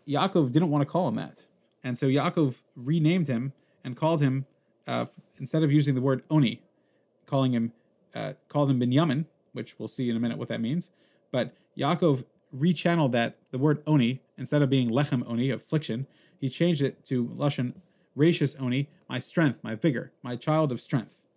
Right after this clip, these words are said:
So what does that mean? That, um, Yaakov wanted to maintain the same name that Ra-, that Rachel, his dear wife, had given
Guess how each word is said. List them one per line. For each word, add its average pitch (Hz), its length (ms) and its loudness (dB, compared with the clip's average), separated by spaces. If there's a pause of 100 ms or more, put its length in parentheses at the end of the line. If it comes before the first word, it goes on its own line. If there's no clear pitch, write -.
(180)
So - 80 -12
what 147 60 4
does 139 80 4
that 120 140 0
mean? 135 220 -4 (680)
That, 131 280 0 (680)
um, 120 260 -2
Yaakov 160 360 2
wanted 147 280 4
to 131 80 -2
maintain 120 720 0
the 131 100 -8
same 143 360 0 (120)
name 139 320 2
that - 160 -4
Ra-, 131 160 -2
that 117 220 -4
Rachel, 127 320 0
his 113 160 -2
dear 127 160 0
wife, 135 260 0
had 110 140 -8
given 123 340 2